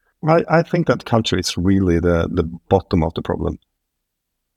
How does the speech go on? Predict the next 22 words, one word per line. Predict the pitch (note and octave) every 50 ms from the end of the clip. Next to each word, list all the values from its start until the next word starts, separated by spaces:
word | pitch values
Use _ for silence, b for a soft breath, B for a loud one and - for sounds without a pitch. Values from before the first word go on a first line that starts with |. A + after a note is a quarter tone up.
| _ _ _ _
However, | - - D3 D#3 F#3 G#3 F#3+ A2 F#2 - -
I, | A#2 A#2+ -
I, | - B2+ B2+ - - C#3
I | C#3
said | - - D#3 D3
that | C#3+ B2+
I | C3+ B2+
had | B2+ B2
many | C3 D3 D3+ D3 A#2+
answers | G2+ G2 - - G#2+ G2+ -
to | - F#2
this. | F#2 F#2+ - A2+
I, | A#2 B2 - C3 C#3
I | C#3+
think | - E3 D#3+ -
that | D3+ C3
one | C3 B2+ B2
of | A#2+
the | - B2
other | B2 C3 D3 C3+
things | - - G#2 F#2+ F#2+ G2 - _ -
that | G2+ F#2+ F#2+ -